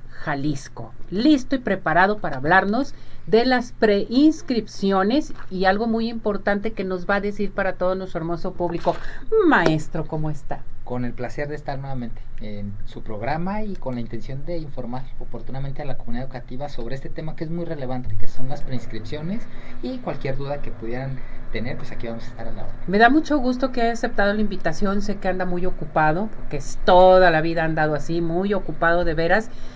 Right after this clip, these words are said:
Speaker 1: En la pandemia llevaron una tarea muy importante, lo quiero felicitar, maestro, porque con usted recibimos demasiado apoyo y también el público, la gente que tenía a sus hijos en primaria, en fin,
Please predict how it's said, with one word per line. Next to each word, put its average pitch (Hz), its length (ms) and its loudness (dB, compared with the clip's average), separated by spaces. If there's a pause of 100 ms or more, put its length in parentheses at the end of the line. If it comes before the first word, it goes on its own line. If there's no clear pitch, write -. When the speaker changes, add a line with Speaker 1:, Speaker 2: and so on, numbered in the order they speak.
(380)
Speaker 1:
En 175 200 0
la 180 140 0
pandemia 196 400 2
llevaron 190 480 2
una 190 220 -4
tarea 180 260 0
muy 180 220 -2
importante, 175 560 0
lo 175 120 -2
quiero 170 220 -4
felicitar, 160 540 -2
maestro, 165 540 -2
porque 156 260 -2
con 156 140 -2
usted 175 340 2 (440)
recibimos 180 540 -2
demasiado 175 560 -2
apoyo 170 440 0
y 175 40 -6
también 160 380 -2
el 156 120 -4
público, 180 560 -2
la 156 120 -4
gente 165 380 -2
que 151 240 -4
tenía 151 340 -2
a 156 40 -2
sus 147 220 -8
hijos 151 260 -4
en 139 120 -6
primaria, 160 440 -2
en 151 120 -4
fin, 208 260 -4